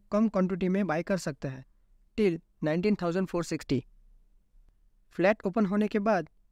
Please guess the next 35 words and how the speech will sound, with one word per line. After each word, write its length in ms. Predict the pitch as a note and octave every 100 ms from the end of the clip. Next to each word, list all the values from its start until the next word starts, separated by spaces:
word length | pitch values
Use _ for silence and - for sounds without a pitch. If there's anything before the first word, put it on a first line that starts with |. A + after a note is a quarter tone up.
| _
ये 160 | C#3+ F#3
लेवल 240 | G3+ G3+
को 140 | G3+ G#3
क्रॉस 260 | F#3 F#3
करता 300 | - F#3+ G#3
है, 180 | G#3 B3+ - _ _
तो 80 | F3+
शार्प 300 | D#3+ E3+ G3
सेलिंग 360 | - G3 F3+ G#3+ -
आ 100 | F3+
सकती 320 | F3+ - D3
है। 160 | C#3 - _ _ _ - _ _ _
यहाँ 260 | E3 G3 A#3
पे 220 | A3 F#3+ - G3+
एक 220 | G#3 D#3
गैप 200 | E3+ G3
पेंडिंग 320 | E3+ F3+ G#3 F3+
है, 180 | C#3 - _ -
तो 80 | E3
यहाँ 220 | E3 F3+
तक 140 | G#3 G3 -
आ 100 | F3
सकता 320 | D#3 - B2+
है। 180 | A#2+ C3 _ - _ _ _ _ _ _ _ - _ D3+
All 140 | E3
right 220 | D3+ D3
traders, 400 | D#3+ F3+ B3+ - _ _ _ - _ -
that 200 | F#3+ G#3+
wrap 320 | F3+ F3+ A3+
up 20 | - -
our 180 | F#3 G3+
daily 340 | F#3+ E3+ F#3+
market 340 | G#3+ E3+ - G#3+ -
analysis 480 | F3 G3 F#3+ G3 D3+
video। 220 | C#3 B2+